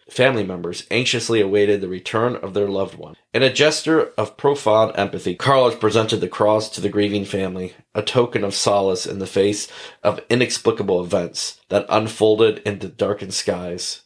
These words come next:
This was the courage of people in the skies and the mystery that accompanies those who travel the haunted routes of Highway from Hell. It's unfortunate in Laredo, before more recent events, people could traverse from,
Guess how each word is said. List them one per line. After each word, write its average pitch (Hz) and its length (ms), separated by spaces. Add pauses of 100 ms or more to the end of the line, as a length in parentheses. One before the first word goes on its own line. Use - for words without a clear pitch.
(140)
This 117 160
was 123 120
the 104 80
courage 127 360
of 107 120
people 113 260
in 110 60
the 107 80
skies 92 640
and 104 100
the 107 60
mystery 107 720
that 98 160
accompanies 92 560
those 95 220
who 87 80
travel 98 360
the 92 100
haunted 101 600
routes 92 540 (160)
of 98 160
Highway 95 360
from 90 200
Hell. 90 340 (160)
It's 117 160
unfortunate 143 540
in 110 120
Laredo, 98 840
before 110 1000
more 104 260
recent 98 380
events, 92 720
people 123 320
could 101 480
traverse 95 560
from, 90 540